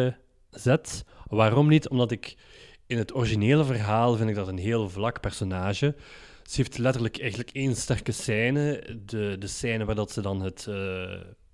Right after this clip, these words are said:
doopfeest, of het, het, het feest ter ere van, eh, Doornroosje, eh, dat ze daar komt en, eh, ze verschijnt en, eh, ze spreekt de vloek uit. En daarna is het eigenlijk een beetje gedaan. Af en toe zien we ze dan eens brullen in haar kelders van: "Het moet sneller gaan", en dan verandert ze in een draak.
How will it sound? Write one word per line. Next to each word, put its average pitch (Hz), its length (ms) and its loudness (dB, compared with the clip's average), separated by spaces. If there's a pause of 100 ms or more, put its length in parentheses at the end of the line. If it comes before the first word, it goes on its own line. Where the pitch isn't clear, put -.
(360)
doopfeest, 127 600 0
of 110 100 -8
het, 113 180 -6
het, - 240 -10
het - 160 -10
feest - 400 -4
ter - 220 -2
ere 107 320 2
van, 98 240 2
eh, 95 340 0
Doornroosje, 143 840 6 (520)
eh, 107 340 4
dat 107 120 2
ze 117 80 -2
daar 104 180 2
komt 131 320 6
en, 117 160 0
eh, 120 180 0
ze 104 140 -4
verschijnt 120 640 0
en, 107 240 -2
eh, 101 800 -2
ze 101 180 -2
spreekt - 320 -2
de 92 80 -2
vloek 123 260 4
uit. 127 220 8 (300)
En 107 100 2
daarna 113 180 6
is 127 80 6
het 117 100 -4
eigenlijk 110 180 2
een 107 60 2
beetje 101 180 0
gedaan. 98 360 2
Af 110 120 2
en 127 60 4
toe 127 120 2
zien 113 120 0
we 107 60 2
ze 107 60 2
dan 107 80 2
eens 101 160 0
brullen 127 460 6
in 117 100 4
haar 104 160 2
kelders 135 460 4
van: 113 160 0
"Het 104 120 -6
moet 107 140 -2
sneller 127 320 -2
gaan", 123 260 0
en 107 80 0
dan 104 160 0
verandert 101 340 -2
ze - 80 -8
in 95 60 -2
een 92 100 -4
draak. 110 400 0